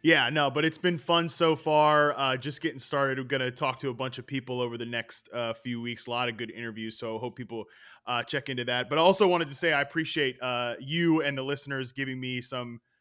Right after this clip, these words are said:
grace and patience last week and missing the show. Uh, a really good friend of mine from back home passed away, and, you know, just needed the week, and, uh, so I appreciate, I appreciate everybody giving me, uh, give me the week off and,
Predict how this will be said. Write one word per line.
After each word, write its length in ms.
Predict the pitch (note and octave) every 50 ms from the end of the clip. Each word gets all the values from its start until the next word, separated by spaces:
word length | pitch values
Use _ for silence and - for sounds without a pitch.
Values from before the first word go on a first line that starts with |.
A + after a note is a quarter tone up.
| _ _ _ _
grace 300 | - C#3+ C#3 C3+ C3 -
and 120 | C#3 C3 B2
patience 520 | B2 C#3 C3+ C3 B2+ - C3 B2 B2 -
last 280 | C3+ B2+ A#2+ A#2 - -
week 220 | C3 B2+ B2 A#2+
and 140 | B2+ A#2+ A#2+
missing 260 | B2+ C3 B2+ - B2
the 80 | A#2+ A#2+
show. 540 | - - C3 A#2+ A#2+ A#2 A#2 A#2 A2+ A#2 A#2
Uh, 200 | B2 A#2+ A#2+ A#2+
a 20 | A#2
really 240 | B2+ C#3+ C#3 C3 B2
good 160 | B2+ B2 A2
friend 240 | - - B2+ B2 A#2+
of 100 | A#2 A2+
mine 380 | A#2+ A#2 A2+ A2+ A2 A2 A2 -
from 200 | - B2 A#2+ A#2+
back 220 | A2+ A#2 A2+ A2+ -
home 220 | - A#2+ A2+ A2
passed 320 | A2 - A2+ A2 - - -
away, 460 | A2+ A2+ A2+ A2 G#2+ G#2 G#2+ G#2 C#2+ F#2+
and, 220 | A2 G#2+ G#2+ A2
you 80 | A2+ A2
know, 100 | G#2+ A2
just 180 | G#2+ - -
needed 200 | A#2+ A#2+ A#2 G#2
the 80 | G#2+ G#2
week, 340 | G#2 A2 A2+ A2 G#2+ - A#2
and, 200 | G#2+ G2+ G2+ F#2+ _ _ _ _ _ _ _ _ -
uh, 200 | G#2+ A2 A2 G#2+
so 160 | - - B2
I 80 | A#2+ A#2+
appreciate, 340 | A#2+ - D3+ D3+ C3+ D3 -
I 100 | C3 C3+
appreciate 360 | C3+ - E3 D#3 - D3+ C#3+
everybody 280 | C#3+ C#3+ C3+ D3 C#3 C3
giving 220 | A#2+ C#3 C3 C3
me, 160 | C3 C3 B2+
uh, 180 | B2+ B2 B2 A#2+ - _ -
give 120 | C#3+ C3+
me 80 | C#3 C3+
the 100 | C3+ C3
week 220 | C3+ C3 B2 -
off 220 | B2 B2 B2 B2 -
and, 180 | A#2 A2+ A2+